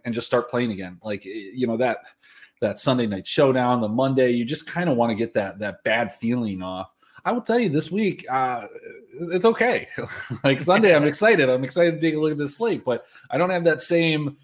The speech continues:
Speaker 1: you know, urge to get back out there in the rings.
Speaker 2: Right.
Speaker 1: Like I won the championship belts. I'm, I'm, I'm, I, I don't need to defend the title yet, but, uh, that's not how it works. So
Speaker 2: Yeah. So if you wanna know what we're talking about, go check us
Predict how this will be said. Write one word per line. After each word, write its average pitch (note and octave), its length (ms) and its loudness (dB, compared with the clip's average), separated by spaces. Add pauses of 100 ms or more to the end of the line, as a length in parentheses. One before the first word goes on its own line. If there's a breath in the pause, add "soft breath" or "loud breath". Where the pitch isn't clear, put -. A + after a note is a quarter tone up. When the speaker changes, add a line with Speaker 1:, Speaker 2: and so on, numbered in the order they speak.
(240 soft breath)
Speaker 1:
you B2+ 80 -4
know, C3 180 0
urge G3+ 340 2
to C#3+ 80 -6
get C#3+ 180 -2
back C#3 240 2
out B2+ 180 2
there C3 140 0
in B2 60 -2
the A2+ 80 -8
rings. B2+ 320 -2
Speaker 2:
Right. B2 60 -6
Speaker 1:
Like B2+ 120 0
I C3+ 80 6
won D3 200 4
the C#3+ 80 0
championship C#3 720 -4
belts. E3 400 6
I'm, A#2+ 220 -6
I'm, A#2+ 280 -10
I'm, B2 340 -8
I, C#3 260 -4
I D3 40 0
don't E3+ 160 -2
need F#3+ 160 -2
to G3 60 -4
defend F3 420 -4
the E3+ 60 -4
title E3+ 360 2
yet, F#2+ 300 -6
but, A2 300 0
uh, G#2+ 380 2 (420)
that's C3 180 0
not C#3 140 2
how A2+ 200 4
it F#2+ 60 -4
works. - 500 -14
So - 180 -4
Speaker 2:
Yeah. C3 220 0
So D3+ 240 -4
if D3+ 240 -6
you E3 120 -2
wanna F#3 140 -2
know E3+ 100 -4
what D#3 120 -8
we're C#3 120 -8
talking C3+ 320 -10
about, B2 240 -10
go C3 80 -14
check E3 260 -10
us - 340 -10